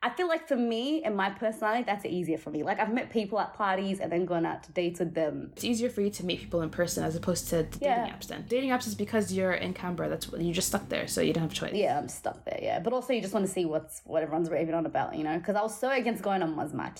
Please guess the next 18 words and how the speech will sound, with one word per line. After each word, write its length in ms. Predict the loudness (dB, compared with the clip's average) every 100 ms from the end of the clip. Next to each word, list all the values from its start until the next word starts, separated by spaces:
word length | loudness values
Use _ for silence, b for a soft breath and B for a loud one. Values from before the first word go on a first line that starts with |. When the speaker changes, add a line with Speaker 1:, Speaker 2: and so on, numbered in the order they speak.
| -4
Speaker 1:
so 140 | 0
against 340 | 0 0 -2 0
it. 40 |
And 100 | 0
my 100 | 0
friend's 280 | 0 0 0
like, 380 | 0 -2 -8 -18 b b b b _
"What 220 | -2 0
are 60 | 2
you 180 | 2 2
gonna 100 | 2
lose? 380 | 2 0 -2
Just 240 | -6 -10 -8
try." 580 | -2 0 2 2 0 -6 b b b b _ -20 _ -14
So 140 | 0 2
I 40 |
eventually 440 | 2 0 0 0
did. 320 | 2 2 2